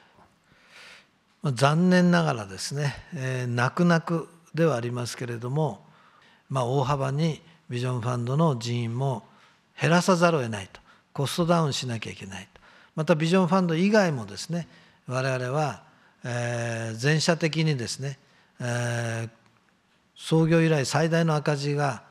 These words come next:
えー、この六ヶ月間続いておるわけですから、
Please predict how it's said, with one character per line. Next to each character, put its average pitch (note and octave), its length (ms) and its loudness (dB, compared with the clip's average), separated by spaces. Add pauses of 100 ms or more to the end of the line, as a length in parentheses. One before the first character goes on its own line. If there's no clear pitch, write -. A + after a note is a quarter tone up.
(380)
え - 40 -8
ー、 B2 180 -4
こ C3 140 -6
の B2+ 100 -2
六 A#2+ 160 -4
ヶ C#3 120 -2
月 C3 240 -4
間 G#2+ 280 -6
続 B2+ 260 -6
い B2+ 60 -6
て C3 120 -6
お B2 60 -4
る A#2+ 60 -8
わ G#2 100 -8
け G#2 100 -14
で G2+ 140 -12
す - 100 -12
か G#2+ 140 -12
ら、 G#2+ 200 -10